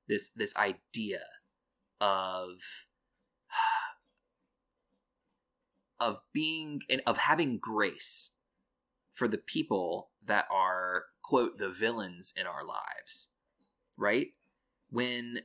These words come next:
when we are leaning so hard into perfectionism, it seems like the best way to go about it is to kinda listen to this Brené's, like, little, little, uh, equation here, which is self-compassion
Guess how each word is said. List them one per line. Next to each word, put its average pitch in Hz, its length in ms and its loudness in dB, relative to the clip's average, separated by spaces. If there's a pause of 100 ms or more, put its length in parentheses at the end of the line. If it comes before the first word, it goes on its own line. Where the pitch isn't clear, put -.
(200)
when 117 280 -2
we 147 160 6
are 113 440 8
leaning 120 280 -2
so 151 380 6
hard 104 560 4 (100)
into 101 800 -2 (140)
perfectionism, 104 1160 -6 (360)
it 113 180 2
seems 220 420 4
like 110 220 2 (220)
the 107 180 0 (100)
best 127 280 6
way 113 120 4
to 104 80 0
go 95 220 -4
about 87 380 -4
it 95 160 -4
is 98 240 -2
to - 120 -2
kinda 131 280 -2
listen 113 340 2
to 120 100 2
this 110 180 0
Brené's, 107 720 -2
like, 101 280 -4 (840)
little, 113 380 2 (160)
little, 107 320 0
uh, 98 360 0
equation 143 520 6
here, 82 420 -8
which 113 260 -2
is 104 420 4 (340)
self-compassion 120 1120 6